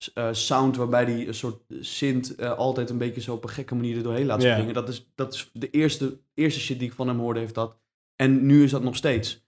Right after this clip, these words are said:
Speaker 1: Maar er is daarbuiten omheen, dat is gewoon een klein aspectje hoor, daarbuiten omheen een hele muzikale groei doorgemaakt met nu echt super muzikale nummers die echt, echt super vet zijn. En,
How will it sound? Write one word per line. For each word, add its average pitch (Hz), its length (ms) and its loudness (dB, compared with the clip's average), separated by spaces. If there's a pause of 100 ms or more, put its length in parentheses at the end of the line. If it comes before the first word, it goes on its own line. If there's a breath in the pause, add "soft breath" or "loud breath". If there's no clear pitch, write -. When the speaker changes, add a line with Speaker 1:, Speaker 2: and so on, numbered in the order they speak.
(140)
Speaker 1:
Maar 123 200 0
er 131 80 0
is 135 280 -2
daarbuiten 131 760 2
omheen, 131 680 0 (800)
dat 120 160 -2
is 117 80 -6
gewoon 117 160 -6
een 110 80 -6
klein 110 220 -2
aspectje 107 380 -8
hoor, 117 100 -2
daarbuiten 123 420 4
omheen 123 360 4
een 113 160 2
hele 117 500 2 (120)
muzikale 123 580 0
groei 135 300 4
doorgemaakt 110 540 2
met 113 100 0
nu 123 200 4
echt - 440 -4
super - 680 0
muzikale 117 760 2 (380)
nummers 117 340 4
die 113 220 -4
echt, - 400 0 (380)
echt 117 280 -2
super 107 240 -8
vet 117 240 -4
zijn. 104 340 -12 (380)
En, 120 360 0